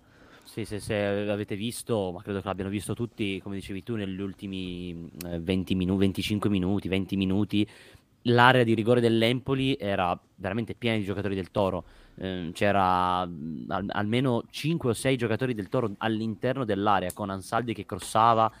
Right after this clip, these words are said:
con appunto Ricci che ha tirato, che poi è stato da lì che si genera il rigore. Ehm, è stato giustissimo come atteggiamento. Pensavo che fosse la classica partita in cui l'altra squadra, in questo caso l'Empoli,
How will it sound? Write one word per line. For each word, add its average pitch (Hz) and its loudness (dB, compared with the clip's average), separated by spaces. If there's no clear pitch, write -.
con 110 -4
appunto 107 -4
Ricci 117 -6
che 113 -2
ha - 2
tirato, 104 0
che 87 -10
poi 101 0
è 95 2
stato - -12
da 90 -6
lì 98 -2
che 98 -8
si 92 -10
genera 92 0
il 90 -2
rigore. 98 0
Ehm, 107 -2
è - -8
stato 127 -2
giustissimo 120 -2
come 113 0
atteggiamento. 107 0
Pensavo 135 4
che 107 -6
fosse - -6
la 110 0
classica 107 -6
partita 107 -6
in 98 -6
cui 107 -4
l'altra 101 0
squadra, 87 2
in 87 -14
questo - -18
caso 104 -2
l'Empoli, 107 0